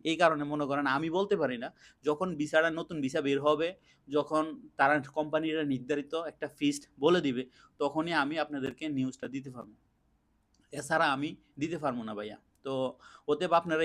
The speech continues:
এটাই চিন্তা করেন, এখন কোনো কিছু বলা যাবে না কত টাকা ভিসার দাম। তো অবশ্যই যখন ভিসা বের হওয়ার আগেই, আগ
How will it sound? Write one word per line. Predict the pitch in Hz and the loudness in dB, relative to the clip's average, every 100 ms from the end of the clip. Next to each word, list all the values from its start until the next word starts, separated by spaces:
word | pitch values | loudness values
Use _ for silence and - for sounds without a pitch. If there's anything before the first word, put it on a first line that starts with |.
| 147 | 2
এটাই | 156 160 | 0 -2
চিন্তা | 180 170 143 | -2 -2 0
করেন, | 139 165 170 _ 131 | 0 -2 -10 _ -8
এখন | 131 143 143 139 | -2 -2 -2 -4
কোনো | 143 151 | -6 -4
কিছু | 143 | -4
বলা | 147 170 165 | 0 2 2
যাবে | 147 135 | 0 -2
না | 147 - - - | -6 -10 -16 -4
কত | 147 156 | -4 -2
টাকা | 147 135 | -2 -2
ভিসার | 127 143 139 | -4 -6 -4
দাম। | 165 220 - _ - | -4 -6 -10 _ -10
তো | 127 127 | -6 -2
অবশ্যই | 143 165 - 202 - - - 139 | -2 -2 -2 -4 -6 -20 -12 -6
যখন | 139 151 139 | -4 -4 -4
ভিসা | 135 151 | 0 0
বের | 135 147 139 | 2 2 4
হওয়ার | 151 156 151 | 4 4 0
আগেই, | 147 175 220 - - | -2 -4 -8 -16 -2
আগ | - | 0